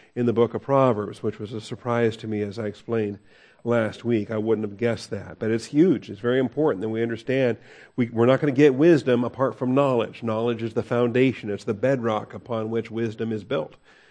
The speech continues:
And so, uh, if you try to, uh, obtain wisdom without knowledge, you're, uh, looking for a shortcut that's not there,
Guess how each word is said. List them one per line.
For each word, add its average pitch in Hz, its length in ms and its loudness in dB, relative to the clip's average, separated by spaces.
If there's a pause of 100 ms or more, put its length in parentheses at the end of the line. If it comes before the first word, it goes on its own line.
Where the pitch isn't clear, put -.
(220)
And 107 240 -4
so, 117 440 2
uh, 107 320 -4
if 107 120 -14
you 113 60 -14
try 117 200 -4
to, 120 120 2
uh, 113 440 -2
obtain 117 400 -2
wisdom 120 400 2
without 113 320 -2
knowledge, 113 480 -2
you're, 110 240 -4 (420)
uh, 104 220 -8
looking 117 300 -2
for 117 160 -2
a 107 40 -2
shortcut 117 500 -2
that's 110 160 -8
not 110 260 -4
there, 110 340 0